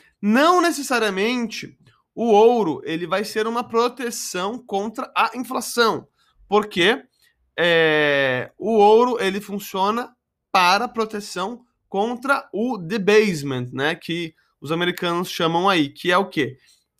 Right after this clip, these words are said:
Que é você, é, de fato, é, fazer essa relação entre moedas, tá? Então, da mesma forma, é, se, vamos supor,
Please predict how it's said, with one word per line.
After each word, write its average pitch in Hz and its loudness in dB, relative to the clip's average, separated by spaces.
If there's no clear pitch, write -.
Que 208 2
é 202 6
você, 208 0
é, 143 0
de 156 -8
fato, 185 0
é, 131 0
fazer 185 0
essa 214 -2
relação 208 0
entre 220 -2
moedas, 190 0
tá? 156 0
Então, 180 -6
da 185 2
mesma 240 4
forma, 147 0
é, 143 0
se, 262 -2
vamos 220 -2
supor, 190 -2